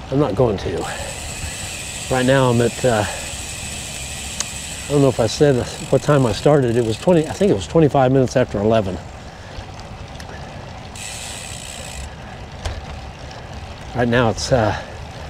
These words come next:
six tenths of a mile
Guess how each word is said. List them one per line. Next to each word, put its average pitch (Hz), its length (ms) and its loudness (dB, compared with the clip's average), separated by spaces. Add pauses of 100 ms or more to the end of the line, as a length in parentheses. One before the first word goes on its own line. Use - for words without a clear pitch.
(580)
six - 1120 -2
tenths 196 260 6
of 160 60 6
a 156 100 8
mile 196 420 6